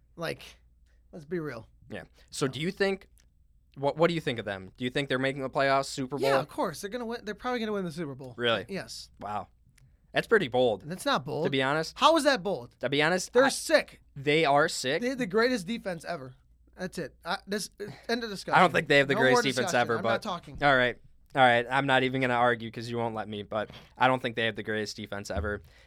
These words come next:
Speaker 2: I think they have a top defense, but whatever. Ryan's already mad. All right. Now to some teams that, this is gonna be a little controversial and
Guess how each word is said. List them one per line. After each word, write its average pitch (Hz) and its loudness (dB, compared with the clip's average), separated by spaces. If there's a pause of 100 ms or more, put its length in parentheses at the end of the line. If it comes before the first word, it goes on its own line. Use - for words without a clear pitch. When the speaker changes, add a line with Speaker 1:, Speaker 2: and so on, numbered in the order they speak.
Speaker 2:
I 110 -2
think 117 -4
they 120 0
have 117 0
a 110 -6
top 151 4
defense, 127 -4 (340)
but 107 -2
whatever. 101 -4 (280)
Ryan's 110 0
already 104 -2
mad. 101 -6 (640)
All 143 6
right. 151 2 (540)
Now 175 6 (260)
to 160 -2
some 202 2
teams 170 -2
that, 123 2 (440)
this 139 -2
is 147 -4
gonna 139 -2
be 135 -2
a 127 2
little 127 2
controversial 120 -2
and 110 -4